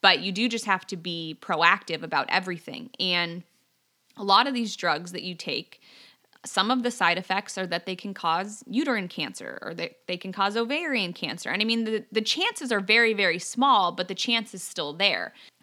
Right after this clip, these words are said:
It's very hard to kind of think of those things. You know, um, the first time that we had sat down with my, with my breast surgeon and when I was diagnosed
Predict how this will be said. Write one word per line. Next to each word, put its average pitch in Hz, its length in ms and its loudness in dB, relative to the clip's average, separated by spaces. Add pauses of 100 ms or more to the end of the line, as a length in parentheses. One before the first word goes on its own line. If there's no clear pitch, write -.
It's 233 160 -2
very 311 260 4
hard 247 360 4
to 247 80 -2
kind 220 200 0
of 190 60 -4
think 269 300 -2
of 190 100 -6
those 143 260 -6
things. - 560 -12 (120)
You 202 160 -4
know, 165 280 -2 (220)
um, 175 600 0 (420)
the 196 120 -12
first 262 280 0
time 294 140 0
that 208 100 -4
we 208 100 -2
had 202 200 -6
sat - 280 0
down 180 380 2
with 175 180 -8
my, 160 400 -4 (720)
with 190 160 -8
my 165 180 2
breast 202 360 -2
surgeon 180 500 -6 (180)
and 175 240 -4
when 170 120 -4
I 170 80 -4
was 170 120 -8
diagnosed 196 920 -4